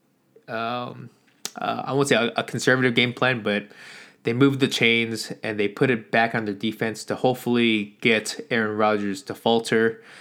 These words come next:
That is what, um, that is the key to a Rams upset against the Packers.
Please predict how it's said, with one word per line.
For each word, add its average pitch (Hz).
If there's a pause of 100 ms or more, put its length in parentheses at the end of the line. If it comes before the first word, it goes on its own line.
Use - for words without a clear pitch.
(680)
That 113
is 113 (120)
what, -
um, 127 (200)
that 110
is 123
the -
key 120 (400)
to -
a 104
Rams 107 (180)
upset 101
against 98
the 104
Packers. 92